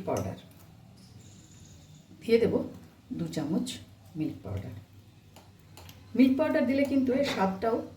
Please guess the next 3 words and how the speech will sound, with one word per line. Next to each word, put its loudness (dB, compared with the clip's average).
দ্বিগুণ 4
হয়। -14
মিল্ক 8